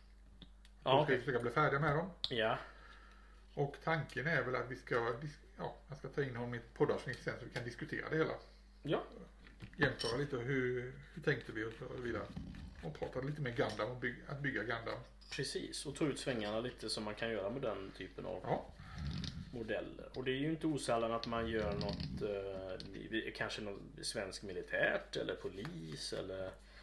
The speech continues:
Speaker 1: någon annan myndighet. Eh,
Speaker 2: Nej, eller så gör man dem som de ska vara.
Speaker 1: Oj, kan man det?
Speaker 2: Nej,
Speaker 1: Nej.
Speaker 2: inte jag.
Speaker 1: <laughs> Det låter väldigt märkligt.
Speaker 2: Ja. Nej, det
Speaker 1: Men det kanske är underskattat.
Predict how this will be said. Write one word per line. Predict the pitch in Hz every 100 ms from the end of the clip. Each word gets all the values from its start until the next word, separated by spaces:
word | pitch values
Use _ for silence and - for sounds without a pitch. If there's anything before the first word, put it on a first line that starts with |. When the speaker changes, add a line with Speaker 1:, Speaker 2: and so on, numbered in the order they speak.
| - - - - -
Speaker 1:
någon | 135
annan | 143 107 147
myndighet. | 233 151 113 110 95 - - -
Eh, | 123 107
Speaker 2:
Nej, | 101 101 98 101
eller | 190 165 101
så | -
gör | 196 175
man | 143
dem | 160 160
som | 180
de | 175
ska | - 95
vara. | - 160 151 151 - - - - -
Speaker 1:
Oj, | 135 170 - - - - - -
kan | 123
man | 185
det? | - - - - -
Speaker 2:
Nej, | 160 120 120 - -
Speaker 1:
Nej. | 156 147 165
Speaker 2:
inte | 135 180
jag. | 107 101 - 160
Speaker 1:
<laughs> | 160 170 - - - - - - -
Det | 135 139
låter | 170 170 156 147
väldigt | 143 110 113
märkligt. | 135 110 98 - - -
Speaker 2:
Ja. | 127 135 143 - - - - - - - -
Nej, | 131 131 131
det | 127 123 123 117 120 -
Speaker 1:
Men | 156 151
det | 120
kanske | 139 -
är | 175
underskattat. | 160 107 120 120 107